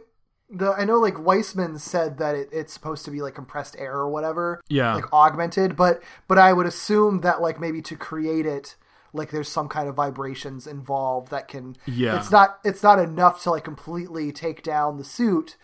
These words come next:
Speaker 1: the black suit, but it is enough to, like, affect it
Speaker 2: It di-,
Speaker 1: subtly.
Speaker 2: yeah, it, like, disrupts it, 'cause it's not like a, it's not a sonic blast. Like, there's no sonic booms. It doesn't come with, like, a screech or a, or a,
Speaker 1: Right.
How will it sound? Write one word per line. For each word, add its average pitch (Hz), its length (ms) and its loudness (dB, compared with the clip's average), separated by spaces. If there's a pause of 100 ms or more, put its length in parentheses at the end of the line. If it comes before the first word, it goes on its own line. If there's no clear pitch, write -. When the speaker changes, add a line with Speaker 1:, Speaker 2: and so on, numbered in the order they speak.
(180)
Speaker 1:
the 160 100 -4
black 175 260 4
suit, 175 420 -2
but 160 220 -6
it 170 80 -6
is 160 100 -6
enough 151 320 -4
to, 156 60 -10
like, 135 180 -10
affect - 400 -12
it 151 60 -6
Speaker 2:
It 143 100 -6
di-, 190 80 -2
Speaker 1:
subtly. 170 200 -4
Speaker 2:
yeah, 185 100 2
it, 170 60 -2
like, 175 120 2
disrupts 156 580 -2
it, 120 140 -2
'cause 156 140 0
it's 180 140 -2
not 240 220 0
like 220 220 -2
a, 143 240 2
it's 151 140 -4
not 233 100 2
a 202 60 0
sonic 135 520 2
blast. 110 560 -2
Like, 123 120 0
there's 160 140 -2
no 226 60 -2
sonic 127 460 0
booms. 120 480 0
It 113 80 -8
doesn't 156 240 -2
come 135 180 -2
with, 127 160 -2
like, 120 160 -2
a 110 60 -6
screech 117 680 -2
or 113 140 0
a, 107 240 -2
or 117 240 -4
a, 107 240 -2
Speaker 1:
Right. 139 200 -4